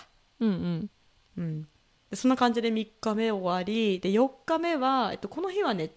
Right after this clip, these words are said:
Speaker 2: あの、タクシーを一日チャーターして、えっと、ダーシーラオジエっていう、あの、ダーシーエリアですね、に行ってました。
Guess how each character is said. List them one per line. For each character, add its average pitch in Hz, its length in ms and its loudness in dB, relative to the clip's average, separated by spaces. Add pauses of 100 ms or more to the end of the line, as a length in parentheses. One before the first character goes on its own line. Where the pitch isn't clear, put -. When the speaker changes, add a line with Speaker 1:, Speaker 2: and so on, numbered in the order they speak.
Speaker 2:
あ 214 100 -4
の、 196 140 0
タ 320 160 -6
ク - 80 -14
シ - 160 -8
ー 185 80 0
を - 20 0
一 165 180 -4
日 196 280 -4
チ 208 140 -4
ャ 214 100 2
ー - 40 -4
タ 160 180 -2
ー 160 60 -2
し - 140 -12
て、 269 380 2 (320)
え 190 60 -4
っ 185 80 -2
と、 165 220 -2
ダ 320 200 2
ー - 20 0
シ 277 260 -2
ー - 20 0
ラ 185 140 0
オ 165 60 -2
ジ - 160 -4
エ 196 120 0
っ 196 100 -6
て 156 100 -2
い - 160 -4
う、 - 160 -8
あ 185 60 -8
の、 185 160 -8
ダ 269 220 2
ー 277 40 -2
シ 262 360 -4
ー - 80 -12 (240)
エ 247 100 2
リ 180 160 0
ア - 80 -6 (380)
で 170 100 -2
す - 120 -12
ね、 175 260 -6 (380)
に 262 260 -2 (140)
行 196 120 -4
っ - 40 -20 (240)
て 175 100 -2
ま 175 140 -2
し - 100 -10
た。 - 180 -4